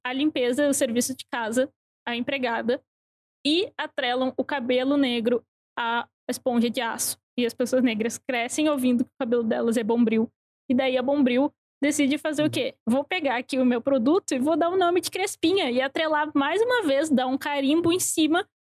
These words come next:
Speaker 1: nesse tipo de bullying, nesse tipo de discurso. É absurdo, não tem como não enxergar, entendeu? Não tem como não enxergar. Para, eu quase caio no, na, na teoria de que foi de propósito.
Speaker 2: É, mas é uma, mas é muito doido isso. É muito doido isso e,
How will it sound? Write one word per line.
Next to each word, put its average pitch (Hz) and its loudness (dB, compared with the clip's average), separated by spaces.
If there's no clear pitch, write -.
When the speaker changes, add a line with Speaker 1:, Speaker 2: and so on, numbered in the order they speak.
Speaker 1:
nesse 311 2
tipo 320 -2
de 302 -2
bullying, 277 2
nesse 254 2
tipo 277 -4
de 277 0
discurso. 277 0
É 269 -2
absurdo, 508 0
não 392 4
tem 440 2
como 494 2
não 427 4
enxergar, 302 -2
entendeu? 247 0
Não 277 4
tem 294 0
como 269 2
não 233 2
enxergar. 226 -4
Para, 302 -4
eu 262 -2
quase 381 -2
caio 359 -2
no, 320 2
na, 294 2
na 269 2
teoria 277 0
de 285 -4
que 330 -8
foi 302 -2
de - -12
propósito. 302 -2
Speaker 2:
É, 202 0
mas 156 0
é 143 2
uma, 165 0
mas 151 0
é 151 0
muito 175 0
doido 156 0
isso. 120 -4
É 151 0
muito 160 2
doido 151 0
isso 175 2
e, 151 4